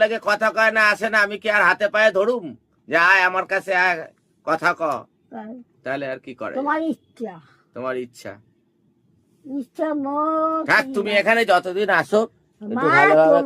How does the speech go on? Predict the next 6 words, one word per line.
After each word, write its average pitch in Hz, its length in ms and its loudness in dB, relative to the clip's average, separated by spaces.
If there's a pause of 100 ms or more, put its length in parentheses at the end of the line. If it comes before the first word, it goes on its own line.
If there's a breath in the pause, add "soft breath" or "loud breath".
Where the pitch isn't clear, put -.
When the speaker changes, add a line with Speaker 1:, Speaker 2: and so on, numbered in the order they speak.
Speaker 1:
খাও, 135 180 2 (120)
Speaker 2:
বাবা, 262 260 -2
Speaker 1:
থাকো। 285 220 -4 (840)
Speaker 2:
তোরা 285 340 0 (1400)
ঠাকুরকে 269 500 -2 (180)
ডাক, 359 320 4